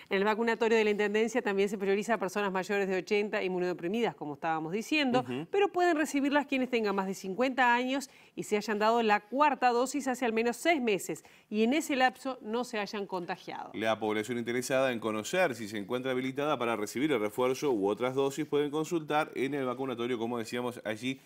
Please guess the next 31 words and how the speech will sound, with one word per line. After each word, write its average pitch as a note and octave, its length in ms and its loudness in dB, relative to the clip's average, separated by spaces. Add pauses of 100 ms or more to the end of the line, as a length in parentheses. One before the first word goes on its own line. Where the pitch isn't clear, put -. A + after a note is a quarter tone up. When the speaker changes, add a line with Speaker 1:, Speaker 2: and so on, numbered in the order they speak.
(180)
Speaker 2:
en A#2 140 -4
la A#2+ 80 0
explanada A2+ 520 -4
de G#2+ 60 0
la G#2+ 80 -2
Intendencia. F2+ 600 -4
Se D#3 140 0
atiende C3+ 300 0
por A2+ 180 -2
orden B2 200 0
de D3+ 100 -2
llegada, F3 460 4
sin F#3 260 -6
necesidad D3 560 -2
de C#3 80 0
agendar. E3+ 480 0 (240)
Se F3+ 220 -4
pide D#3 340 0
concurrir C#3+ 420 -4
con B2+ 200 -2
cédula C3+ 480 -4
de C3+ 160 -4
identidad C#3+ 680 -2
o D3+ 240 -2 (100)
pasaporte, F#2+ 920 -8
¿eh? - 20 -8 (460)
De A2+ 140 -6
nueve D#3 440 -4 (100)
a G2+ 100 -6
quince G#2+ 440 -10
horas. - 360 -18